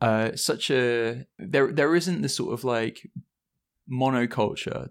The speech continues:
that there was back in the nineties, insofar as, like, today, something that we consider to be a phenomenon, Succession, maybe, like, that might be,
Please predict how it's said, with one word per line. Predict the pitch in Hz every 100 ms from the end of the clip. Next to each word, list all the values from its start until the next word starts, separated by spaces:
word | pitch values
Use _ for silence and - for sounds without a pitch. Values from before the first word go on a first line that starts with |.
| -
that | 98
there | 113
was | 113 113 113
back | - 120 -
in | 107
the |
nineties, | 110 107 107 - - 107 - _ _ -
insofar | 139 127 - 123 127 120
as, | 113 107
like, | 113 101
today, | - 143 143
something | 135 127 123 123
that | 113
we | 110
consider | - 110 - 117
to | 107 -
be | 113 107
a |
phenomenon, | 101 117 120 107 101 101 - _ _ _ _
Succession, | - 147 - 151 - 110 110
maybe, | 107 110 113 110 _ _
like, | - 113 110 - _ _ -
that | 151
might | 170 156 -
be, | 147 120